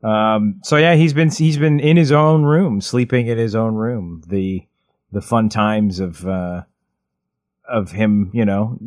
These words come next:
doing his own thing in the middle of the night, and us being normal people who get to, to live separate lives in the, in the bedroom, in the basement again. It's nice. It's a,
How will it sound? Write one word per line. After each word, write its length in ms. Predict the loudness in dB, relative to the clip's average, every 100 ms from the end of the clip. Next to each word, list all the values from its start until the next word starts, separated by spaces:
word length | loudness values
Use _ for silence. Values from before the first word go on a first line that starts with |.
| -8
doing 220 | -2 0 0
his 140 | 0
own 200 | 0 0
thing 300 | 0 -2 0
in 80 | -2
the 60 |
middle 200 | -2 -2
of 60 | -2
the 80 | -2
night, 260 | -2 -2
and 180 | -4 -4
us 140 | -4 -2
being 400 | -2 0 2 0
normal 300 | 0 0 0
people 320 | -2 -2 -4
who 180 | -4 -4
get 140 | -4
to, 220 | -4 -6 _ _ _ -2
to 100 | 2
live 220 | 2 2
separate 360 | 0 0 2 2
lives 560 | 2 4 2 0 0
in 100 | 2
the, 320 | 2 2 0 0
in 80 |
the 260 | 0 0 -2
bedroom, 600 | 0 0 0 -2 -2 0
in 160 | 0 0
the 200 | 0 -2
basement 500 | -2 -2 -2 -2 -2
again. 380 | -2 -4 -4 -6
It's 200 | -6 -4
nice. 380 | -2 -2 -4 -12
It's 200 | -12
a, 120 | -10